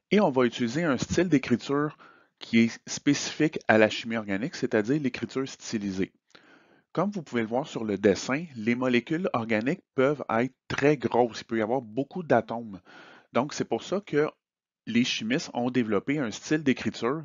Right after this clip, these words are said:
qui va permettre de simplifier le dessin sans perdre d'informations. Donc, pour dessiner une molécule organique en trois dimensions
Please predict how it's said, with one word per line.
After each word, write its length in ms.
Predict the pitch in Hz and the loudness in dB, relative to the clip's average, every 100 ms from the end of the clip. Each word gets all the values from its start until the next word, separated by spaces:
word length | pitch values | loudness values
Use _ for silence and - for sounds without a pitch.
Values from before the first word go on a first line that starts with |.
| - | -10
qui 100 | 98 | -4
va 120 | 104 | 0
permettre 340 | 110 107 139 | 2 0 0
de 120 | 120 95 | -2 -4
simplifier 680 | - - 165 - 143 - | -4 -4 -4 -6 -6 -2
le 60 | 151 | 0
dessin 400 | 117 98 - 117 165 - _ _ _ _ _ _ - | 4 4 2 -6 -8 -18 _ _ _ _ _ _ -12
sans 300 | - 139 143 | 0 2 2
perdre 500 | - 139 143 127 - _ | 6 6 6 -2 -12 _
d'informations. 720 | 104 107 110 104 98 90 - - _ _ _ _ _ _ _ _ _ _ _ _ _ _ _ _ _ _ _ - | -4 -4 -4 -6 -2 -4 -6 -14 _ _ _ _ _ _ _ _ _ _ _ _ _ _ _ _ _ _ _ 2
Donc, 240 | 117 127 - _ | 2 2 -6 _
pour 160 | - 220 | 0 6
dessiner 360 | 233 - 185 196 | 8 6 0 -4
une 120 | 170 | -2
molécule 480 | 131 131 120 147 139 | -2 0 -2 2 2
organique 400 | 110 107 135 - | 2 0 0 0
en 140 | 117 107 | -2 -2
trois 260 | - 113 | -2 -2
dimensions 500 | 107 107 95 - 82 | 0 -2 -2 -4 -8